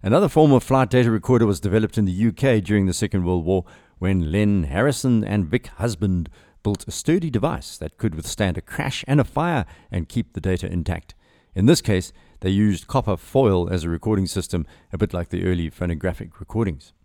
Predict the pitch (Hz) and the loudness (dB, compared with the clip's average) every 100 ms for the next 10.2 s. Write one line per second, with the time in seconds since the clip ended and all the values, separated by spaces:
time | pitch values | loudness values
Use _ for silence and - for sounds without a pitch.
0 | _ - _ _ _ - 143 - 131 156 | _ -20 _ _ _ 2 2 2 -2 -2
1 | 143 107 - 190 214 - 117 104 98 87 | 0 -2 0 2 2 0 2 2 2 2
2 | 80 92 98 110 104 87 - - - 78 | 0 2 2 4 4 2 -4 -20 -20 -4
3 | 92 139 113 123 110 90 117 - 151 139 | -2 0 2 4 4 2 -2 0 0 0
4 | 85 - - - 95 90 90 95 117 - | -4 -10 -20 -10 -4 -4 -4 -2 -2 -2
5 | 82 78 101 - 92 117 - - 110 160 | -6 -2 -2 -2 0 0 -2 -4 -4 -2
6 | 104 95 78 71 82 - 73 69 82 76 | 0 0 0 -4 -4 -4 -6 -4 -2 -4
7 | 76 _ - 98 85 87 73 80 - 80 | -8 _ -8 -2 0 0 -2 -4 -6 -8
8 | 76 - 143 120 _ _ _ _ - - | -8 -6 -4 -4 _ _ _ _ -12 -4
9 | 107 95 87 80 - 92 85 - - 101 | 0 0 0 -2 -4 -2 -2 -6 -6 -2
10 | 92 95 | -2 -2